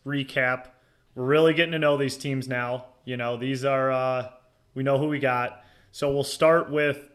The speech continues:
you know, we'll do this briefly because this is stupid at this, this is where we're at. This is what happens every year.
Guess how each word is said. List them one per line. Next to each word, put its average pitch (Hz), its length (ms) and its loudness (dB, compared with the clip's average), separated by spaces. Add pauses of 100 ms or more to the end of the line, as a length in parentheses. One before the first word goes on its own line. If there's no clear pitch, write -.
(100)
you 135 80 -4
know, 120 80 -4
we'll 147 160 -2
do 160 140 2
this 131 140 0
briefly 123 560 -6
because 117 360 -6
this 123 220 -8
is 110 280 -12 (140)
stupid - 800 -8
at 110 80 -12
this, 113 160 -10
this 156 240 0
is 170 60 -4
where 156 180 2
we're 143 140 2
at. 110 260 -2
This 123 160 -8
is 123 80 -8
what 127 100 -2
happens 120 320 -4
every 127 280 -4
year. 110 240 -8